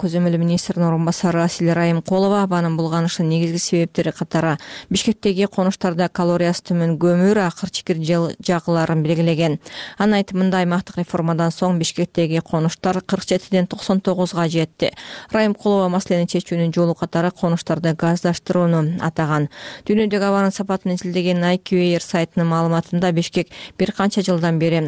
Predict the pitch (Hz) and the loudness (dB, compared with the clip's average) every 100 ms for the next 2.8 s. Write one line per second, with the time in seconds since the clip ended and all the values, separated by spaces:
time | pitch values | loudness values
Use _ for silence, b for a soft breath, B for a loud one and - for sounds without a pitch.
0 | - 170 165 165 175 160 160 160 165 180 | -2 0 0 0 -2 -2 0 0 2 0
1 | - 156 156 151 165 - 175 170 147 147 | 0 0 0 0 -2 -2 -2 -2 0 0
2 | 143 143 135 135 131 - 110 - | 2 2 0 0 -2 -2 -4 -6